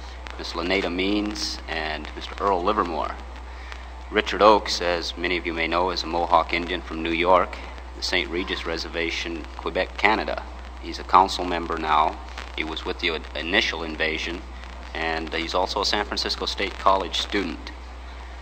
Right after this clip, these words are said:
And Lynetta Means is a Bannock Indian from Fort Hall, I-, Idaho. And she's a college student also pre-, in pre-law at the University of California at Berkeley.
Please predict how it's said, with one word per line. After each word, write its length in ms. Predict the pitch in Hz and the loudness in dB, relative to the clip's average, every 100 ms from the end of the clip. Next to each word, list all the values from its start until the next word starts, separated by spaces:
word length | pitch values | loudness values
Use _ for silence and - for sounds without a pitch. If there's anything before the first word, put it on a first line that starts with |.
| - - - - | -12 -12 -10 -2
And 220 | 82 78 | -2 0
Lynetta 340 | 82 101 117 | 0 2 4
Means 460 | 95 107 110 98 - | 6 6 6 2 -4
is 220 | 80 73 | -4 -4
a 240 | 76 73 - - | -2 -2 -2 2
Bannock 400 | 90 98 - 82 | 4 4 0 -4
Indian 360 | 78 85 90 - - - - - | 0 0 0 -4 -12 -12 -12 -8
from 120 | 76 | -8
Fort 260 | - 98 90 | 2 4 6
Hall, 240 | 90 85 | 6 8
I-, 260 | 82 90 - - | 10 8 4 4
Idaho. 480 | 92 95 82 - - - - - - - - - | 6 6 4 2 -2 -8 -10 -10 -12 -12 -12 -8
And 100 | - | -2
she's 260 | 92 98 | 0 0
a 40 | 101 | 4
college 360 | 87 82 80 | 6 6 4
student 300 | - 87 78 | -2 -2 4
also 340 | 87 90 - 78 | 4 4 2 -4
pre-, 260 | - 92 90 | -2 -2 0
in 180 | 87 92 | -2 -2
pre-law 640 | - 90 85 90 82 78 | -2 -2 4 8 8 8
at 100 | - - | 2 -4
the 60 | |
University 460 | 87 80 87 - 73 | -2 -2 -4 -4 -6
of 80 | - | 0
California 520 | 87 82 - 85 76 | 2 2 0 -4 -4
at 140 | - | 0
Berkeley. 400 | 92 90 - 57 | 2 2 -2 -6